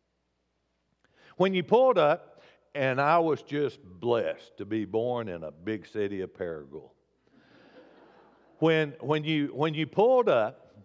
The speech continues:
there would be somebody racing to your car to put gas in your car.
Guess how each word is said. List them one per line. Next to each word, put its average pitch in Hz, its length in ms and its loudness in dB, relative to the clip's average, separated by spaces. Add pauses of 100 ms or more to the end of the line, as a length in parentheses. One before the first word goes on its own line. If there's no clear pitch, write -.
(160)
there 143 120 4
would 175 140 2
be 165 120 2
somebody 165 600 0 (340)
racing 202 560 0
to 190 140 0
your 190 160 0
car 127 400 0 (1500)
to 127 100 0
put 104 300 -2
gas 131 340 2
in 165 140 -4
your 160 100 -6
car. 160 460 -2